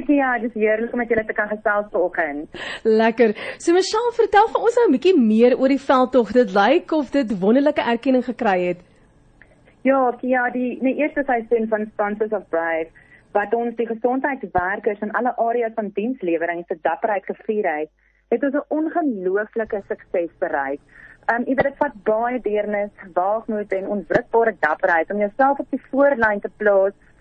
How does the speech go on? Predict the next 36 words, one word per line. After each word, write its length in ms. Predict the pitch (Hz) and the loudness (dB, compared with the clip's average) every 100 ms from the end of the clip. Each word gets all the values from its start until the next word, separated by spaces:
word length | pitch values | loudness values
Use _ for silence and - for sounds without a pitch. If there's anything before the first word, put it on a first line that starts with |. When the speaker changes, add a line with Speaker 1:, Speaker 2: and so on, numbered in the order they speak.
| _ | _
Speaker 1:
gedurende 460 | - 220 247 285 277 | 0 2 2 4 2
pandemie. 600 | 254 226 247 262 117 233 - _ - | 2 0 0 0 -2 -10 -18 _ -2
En 120 | 254 | 0
in 80 | 262 | 0
die 120 | 285 | 0
Speaker 2:
Hmm. 100 | 339 | -2
Speaker 1:
geval 160 | - 247 | 0 0
natuurlik 480 | 233 226 214 208 | 0 0 0 0
was 100 | 208 | 0
dit 140 | 196 190 | -2 -2
covid 280 | 190 175 175 | 0 0 -2
negentien 480 | 175 202 220 214 | -2 0 -2 -2
wat 160 | 190 165 | -2 -2
ons 140 | 170 - | -4 -8
geslaan 440 | 170 - 156 139 | -10 0 0 0
het. 160 | - - _ _ _ _ _ - - - | -4 -10 _ _ _ _ _ -20 -20 0
Nou, 140 | 254 | 4
na 120 | 254 285 | 6 6
die 180 | 330 | 4
reuse 340 | 196 202 269 349 | 2 0 2 0
sukses 380 | 302 - 262 240 | 0 0 0 2
van 140 | 247 | -2
seisoen 460 | 226 214 196 220 208 - 247 220 - | 0 0 2 -2 -2 0 0 0 2
een, 400 | 277 180 185 185 - _ - | 2 2 -2 -6 -16 _ -2
het 140 | 247 | 2
ons 120 | 294 | 2
besef 360 | 294 277 330 - | 0 0 0 2
daar's 180 | 269 269 | 0 0
'n 40 | |
groot 500 | 262 - - 247 262 | -4 -2 2 4 2
geleentheid 680 | 269 254 151 151 156 147 151 - | 2 0 0 -2 0 0 0 -4
om 120 | 208 | 0
die 140 | 220 | 0
huidige 500 | 170 160 175 240 269 | 0 2 4 2 2
mediese 560 | 262 180 175 208 233 233 | 0 0 -2 -2 0 -2
studente, 640 | - - 156 156 160 160 | -2 -2 -2 0 2 2